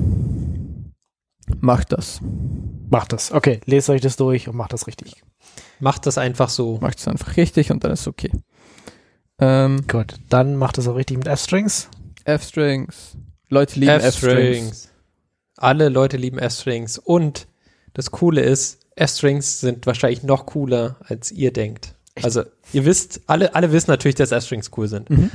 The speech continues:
Speaker 3: Aber viele wissen gar nicht, wie cool sie wirklich sind.
Speaker 1: <laughs> Erzähl mir mehr.
Speaker 3: Genau. Wa-
Speaker 2: Ja.
Speaker 3: Ja, und zwar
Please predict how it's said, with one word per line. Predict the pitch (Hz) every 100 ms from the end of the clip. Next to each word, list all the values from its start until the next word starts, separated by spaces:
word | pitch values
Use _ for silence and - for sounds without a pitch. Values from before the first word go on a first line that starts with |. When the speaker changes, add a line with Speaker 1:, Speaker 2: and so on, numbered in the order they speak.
| -
Speaker 3:
Aber | - 123 123 - - _
viele | - 185 160
wissen | 151 - 135
gar | 123
nicht, | 117 117 117
wie | 117 165 190 -
cool | 120
sie | 107 104
wirklich | - - -
sind. | - - - - - - - - - -
Speaker 1:
<laughs> |
Erzähl | 139 - 135 131
mir | 139
mehr. | 160 269
Speaker 3:
Genau. | 123 110 104 -
Wa- | 139
Speaker 2:
Ja. | 214 170 - -
Speaker 3:
Ja, | 135 165 190
und | - 117 117
zwar | 170 165 127